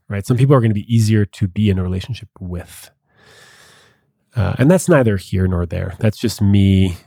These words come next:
uh, after having had a cup of coffee, now sort of finding myself at the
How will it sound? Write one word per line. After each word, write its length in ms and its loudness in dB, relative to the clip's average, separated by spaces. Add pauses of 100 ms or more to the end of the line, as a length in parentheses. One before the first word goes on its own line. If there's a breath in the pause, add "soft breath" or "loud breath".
(220)
uh, 40 -4
after 580 -2
having 440 -2
had 560 -4
a 160 -6
cup 180 -16
of 80 -10
coffee, 580 -4 (760 loud breath)
now 600 6
sort 260 2
of 80 -4
finding 300 4
myself 460 2
at 220 -2
the 420 2